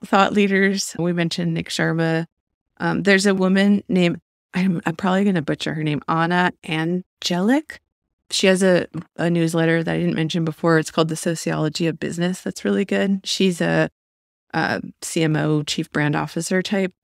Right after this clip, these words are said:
She kinda turned around Banana Republic recently, which was cool.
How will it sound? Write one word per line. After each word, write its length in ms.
She 540
kinda 320
turned 260
around 360
Banana 320
Republic 520
recently, 380
which 160
was 120
cool. 360